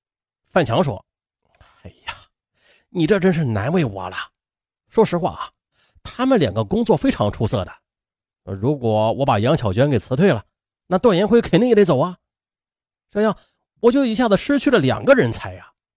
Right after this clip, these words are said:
再说了，现在的年轻人没有我们这代人那么多条条框框了，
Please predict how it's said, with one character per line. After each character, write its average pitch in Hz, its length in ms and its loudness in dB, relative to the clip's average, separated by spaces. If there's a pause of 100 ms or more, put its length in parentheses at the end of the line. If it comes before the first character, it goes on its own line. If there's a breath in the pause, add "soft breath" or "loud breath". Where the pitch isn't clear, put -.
(1160)
再 208 160 -2
说 - 140 -14
了， - 240 -20 (320)
现 - 440 -8
在 180 80 0
的 156 120 0
年 101 160 -2
轻 110 140 -4
人 98 300 -6 (300)
没 104 280 0
有 277 80 4
我 190 60 2
们 139 160 2
这 165 80 -2
代 147 140 0
人 110 180 0
那 190 60 4
么 123 100 0
多 151 120 0
条 151 160 0
条 160 100 2
框 180 180 4
框 147 160 0
了， 120 200 -6